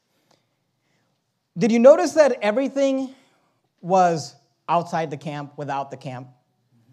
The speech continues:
This sacrifice is unique in the sense that the whole thing happened outside the camp. Even the burning of a bullock in the book of Leviticus, which was very similar to the burning of the red heifer,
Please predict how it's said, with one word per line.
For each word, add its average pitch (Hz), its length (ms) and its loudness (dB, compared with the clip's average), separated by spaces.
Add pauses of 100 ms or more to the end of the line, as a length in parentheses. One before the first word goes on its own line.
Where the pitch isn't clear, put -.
(420)
This 247 680 -2 (160)
sacrifice 269 500 2
is 190 140 -6
unique 247 320 -4
in 302 100 -6
the 247 80 -4
sense 214 220 -4
that 190 160 -8
the 196 100 -4
whole 277 240 4
thing 285 220 -2
happened 220 400 -2
outside 220 400 0
the 202 80 -8
camp. 190 280 -8 (1300)
Even 359 520 -2
the 214 120 -2
burning 311 380 0
of 240 80 -2
a 226 60 0
bullock 214 640 2 (600)
in 220 80 -4
the 220 80 -2
book 247 140 2
of 247 60 2
Leviticus, 233 360 2
which 190 100 -6
was 185 120 -6
very 294 260 4
similar 320 420 -4
to 196 100 -10
the 190 100 -6
burning 240 300 -2
of 226 60 -4
the 196 80 -4
red 208 160 2
heifer, 208 380 -2